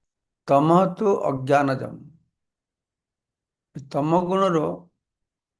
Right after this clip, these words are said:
ଅଜ୍ଞାନତାର ଉତ୍ପାଦକ। ତମ ଗୁଣରୁ କଣ ହୁଏ? ନା, ଅଜ୍ଞାନତା ଉତ୍ପନ୍ନ ହୁଏ। ରଜଗୁଣରୁ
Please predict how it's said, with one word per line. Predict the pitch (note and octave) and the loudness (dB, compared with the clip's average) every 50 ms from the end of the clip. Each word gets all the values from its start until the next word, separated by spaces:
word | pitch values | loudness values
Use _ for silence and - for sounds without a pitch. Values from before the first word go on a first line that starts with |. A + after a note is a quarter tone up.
| _ _ _ - | _ _ _ -12
ଅଜ୍ଞାନତାର | D3+ C#3+ C3+ C3 C#3 E3 E3 F#3 G3 F3+ F3 F#3+ F3+ F3+ F3+ | -10 -8 -6 -2 0 0 2 2 0 -2 0 2 2 2 2
ଉତ୍ପାଦକ। | D#3 B2+ - - - C3+ C3+ C3+ C3+ - - - | 0 -4 -6 -6 -4 -4 -4 -4 -8 -12 -10 -6
ତମ | - C3+ C3 C3+ C#3 C3+ | -2 0 0 2 0 0
ଗୁଣରୁ | B2+ B2 B2 B2+ C3 C3+ C3 | -2 -2 -4 -6 -6 -6 -6
କଣ | C3+ B2+ C3+ | -4 -4 -2
ହୁଏ? | D3 E3 - G3 | -2 -2 -2 -4
ନା, | - - - C#3+ | -6 -6 -6 -4
ଅଜ୍ଞାନତା | - C#3 C#3+ C3+ B2+ C#3 D3+ D#3+ E3 D#3 - D#3 | -4 -4 -4 -4 -2 0 0 0 0 0 -2 -4
ଉତ୍ପନ୍ନ | C#3 - - - C#3+ C3+ B2 A#2+ | -4 -4 -8 -10 -10 -8 -8 -10
ହୁଏ। | A#2+ B2+ - A2+ - _ _ _ _ _ _ _ _ _ _ _ _ _ _ _ _ _ _ _ _ _ _ _ _ _ _ _ _ _ _ _ _ _ _ _ _ _ _ _ _ _ _ _ - E3+ | -10 -12 -14 -16 -16 _ _ _ _ _ _ _ _ _ _ _ _ _ _ _ _ _ _ _ _ _ _ _ _ _ _ _ _ _ _ _ _ _ _ _ _ _ _ _ _ _ _ _ -12 -6
ରଜଗୁଣରୁ | C#3+ C#3 C3 B2+ C3 C#3+ C3+ C#3+ C#3+ D#3 D#3+ D#3 F3 | 0 0 2 2 2 0 0 2 2 2 2 2 2